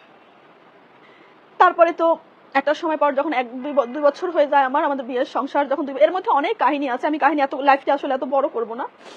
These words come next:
সেখান থেকে আমার একটা ননদ ছিল, সেই ননদ বলতে আমার ঘৃণা লাগে আজকে, কারণ সেই ননদটা খুবই খারাপ, খুবই খারাপ ছিল। সে ইয়ার্কি ফাজলামো করে এমন এমন কথা আমাকে বলতো, যেটা আপনারা কখনো মেনে নিতে পারবেন না।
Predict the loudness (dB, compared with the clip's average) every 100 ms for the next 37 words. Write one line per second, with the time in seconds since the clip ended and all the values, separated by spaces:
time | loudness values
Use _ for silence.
0 | -20 -20 -20 -20 -20 -10 -6 -4 -2 2
1 | 4 4 2 0 0 -2 -4 -2 -2 -2
2 | -6 -4 -2 0 0 0 0 -2 0 0
3 | 0 -2 0 0 0 -2 -8 -10 -2 -2
4 | -2 -4 -2 -2 -2 -4 -4 -2 2 0
5 | -2 -8 -20 -20 -20 -20 -20 -20 0 2
6 | 4 4 4 4 2 -4 -8 -8 -12 -20
7 | -20 _ _ -20 -10 -4 0 -2 -4 -16
8 | -20 -20 -10 6 6 6 2 2 2 2
9 | -2 -2 -2 0 0 -2 -4 -2 -4 -4
10 | -4 -2 0 -2 -2 0 0 2 -2 -4
11 | -6 -2 -2 -2 0 2 0 -4 -4 -2
12 | 0 0 -2 -6 -10